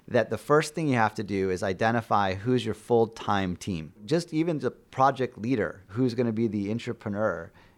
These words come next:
getting that person identified, removed from their current role, and then backfilled tends to take a lot longer than companies want to admit.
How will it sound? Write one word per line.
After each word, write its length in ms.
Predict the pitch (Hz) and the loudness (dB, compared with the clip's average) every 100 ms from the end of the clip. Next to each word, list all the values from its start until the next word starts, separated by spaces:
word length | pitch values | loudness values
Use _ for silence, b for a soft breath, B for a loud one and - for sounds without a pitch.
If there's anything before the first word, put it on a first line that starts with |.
| b | b
getting 240 | 131 139 | 2 4
that 240 | 120 117 - | 4 2 0
person 340 | 123 117 120 | -4 -2 -2
identified, 800 | 104 98 101 110 - 113 113 104 98 | -2 0 -2 -2 0 0 0 -2 -4
removed 460 | 107 110 127 127 | 0 4 4 2
from 160 | 127 113 | 0 2
their 180 | 104 101 | 2 0
current 400 | - 135 123 113 | 0 0 0 4
role, 320 | 113 117 110 | 4 6 4
and 80 | 101 | 0
then 140 | 92 | -2
backfilled 640 | 104 107 - - 131 143 139 b b - | 2 0 0 0 2 2 -4 b b -4
tends 240 | 156 156 151 | 0 2 0
to 120 | 135 | -2
take 400 | 135 123 - - | 2 2 0 -6
a 120 | 110 113 | 0 4
lot 240 | 120 110 | 4 4
longer 320 | 120 117 120 | 2 2 2
than 220 | 110 101 | 2 0
companies 480 | 101 110 113 101 92 | 0 -2 0 0 -2
want 220 | 101 98 | -2 -2
to 80 | 95 | 0
admit. 400 | 92 101 101 - | 0 2 0 -2